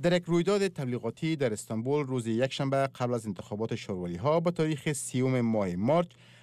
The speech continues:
رجب طیب اردوغان گفت که او به خاطر دستور مسدودی شبکه اجتماعی توییتر را صادر کرده که از قوانین ترکیه پیروی نمی‌کرد. پیشتر حکومت ترکیه گفته بود که مقام‌های مخابراتی فعالیت توییتر را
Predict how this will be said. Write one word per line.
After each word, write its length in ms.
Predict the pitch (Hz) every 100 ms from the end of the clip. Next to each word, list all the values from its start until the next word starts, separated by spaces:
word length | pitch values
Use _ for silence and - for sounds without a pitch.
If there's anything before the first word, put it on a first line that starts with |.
| -
رجب 260 | 151 175 180
طیب 320 | - 139 139
اردوغان 520 | - 107 95 101 151 156
گفت 240 | 147 139
که 240 | 147 143 135 - -
او 260 | 175 190
به 120 | 151
خاطر 520 | 139 - 123 160 160 156
دستور 560 | 131 120 - 143 147
مسدودی 560 | 139 117 - 110 113 131
شبکه 460 | - 107 113 120
اجتماعی 420 | 107 - 110 101 101
توییتر 380 | 104 101 156
را 160 | 156 156
صادر 280 | - 147 143
کرده 260 | 147 139
که 300 | 135 147 139 135 - - -
از 200 | 110 -
قوانین 440 | - 110 117 120 110
ترکیه 400 | 104 - 151 151
پیروی 440 | - 117 113 123
نمی‌کرد. 500 | 135 135 98 85 - - - - - - -
پیشتر 320 | 156 - 165
حکومت 360 | 135 135 135 127
ترکیه 300 | 113 107 107
گفته 260 | 98 -
بود 160 | 147 131
که 240 | - 147
مقام‌های 560 | 143 123 113 101 110 110
مخابراتی 800 | 107 - 101 101 95 - 185 185
فعالیت 540 | - 147 147 143 151
توییتر 400 | 139 120 113 131
را 220 | 135 139